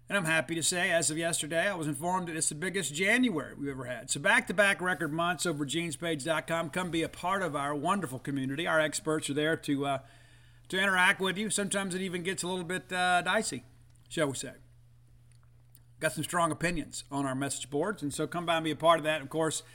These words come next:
enjoy all of our content. Most of it is free, but we do have some V I P stuff. But, uh, so you, there is some value in a subscription.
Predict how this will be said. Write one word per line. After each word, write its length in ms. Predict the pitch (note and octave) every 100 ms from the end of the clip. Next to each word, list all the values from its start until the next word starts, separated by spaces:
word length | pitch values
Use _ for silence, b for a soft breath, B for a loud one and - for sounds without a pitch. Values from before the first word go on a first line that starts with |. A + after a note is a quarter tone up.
| B B B
enjoy 440 | D#3 E3+ D3 G3 F#3+
all 280 | F#3 B3 A3+
of 60 |
our 120 | D3
content. 560 | C#3 D#3+ D#3+ D3 G#3 A#3 - - b b b b -
Most 320 | G3 A#3+ G#3+
of 80 | F3+
it 80 |
is 120 | E3 D3
free, 260 | D#3 E3
but 120 | F3+
we 120 | G3+ F#3+
do 140 | G3
have 200 | E3 D#3+
some 140 | D3
V 180 | C3 C#3+
I 80 | C3+
P 200 | C3 C3
stuff. 340 | - C3 D3+ -
But, 200 | C#3+ C3+
uh, 200 | D3 C#3
so 120 | -
you, 140 | E2 E3
there 160 | E3+
is 100 | F3+
some 140 | E3+ D3+
value 380 | E3+ E3+ D#3+
in 100 | D#3
a 60 | D3+
subscription. 600 | C#3+ B2+ D#3 C#3+ -